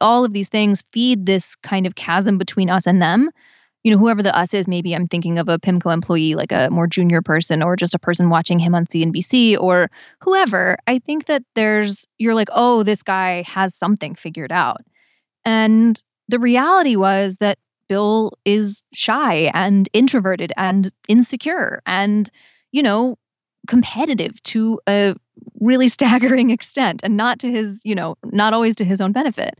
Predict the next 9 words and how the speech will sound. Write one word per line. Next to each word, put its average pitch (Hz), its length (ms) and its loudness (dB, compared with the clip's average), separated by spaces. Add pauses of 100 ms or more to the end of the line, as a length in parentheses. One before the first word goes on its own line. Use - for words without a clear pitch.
(580)
And 240 140 0
I 277 140 0
think 311 340 -8
that 311 160 -10 (100)
that 208 360 0 (560)
looks, 202 540 -4
you 233 80 0
know, 196 220 -2 (160)
i-, - 40 -12